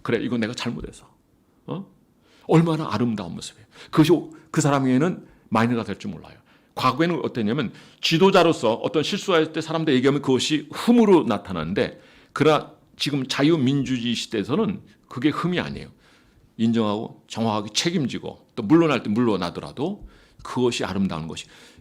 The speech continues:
이런 것들이 선례가 되고 계속 이어가게 되면 그 사회는 정말 아름다운 사회가 되신 거죠. 그래요. 그런 자리 있으면 책임을 지는 거예요. 어떤 때는 사표도 내려면 낼 수 있고요.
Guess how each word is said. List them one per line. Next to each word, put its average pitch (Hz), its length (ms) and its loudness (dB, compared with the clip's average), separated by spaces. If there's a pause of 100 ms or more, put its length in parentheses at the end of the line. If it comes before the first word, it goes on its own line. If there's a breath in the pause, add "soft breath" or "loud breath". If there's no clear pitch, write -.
이런 156 360 6
것들이 156 240 2
선례가 147 520 2
되고 127 200 2
계속 117 220 -4
이어가게 104 420 2
되면 107 340 -2 (280 loud breath)
그 135 180 -2
사회는 117 500 -2 (720 soft breath)
정말 101 320 -6
아름다운 120 640 -2
사회가 80 280 -16
되신 - 260 -20
거죠. - 240 -20 (440 soft breath)
그래요. 107 340 -2
그런 117 260 0
자리 101 160 0
있으면 113 420 -6
책임을 - 420 -6
지는 - 300 -14
거예요. - 180 -20 (840)
어떤 104 220 -8
때는 101 400 -4
사표도 - 460 -8
내려면 92 420 -2
낼 120 120 6
수 123 160 -6
있고요. - 240 -4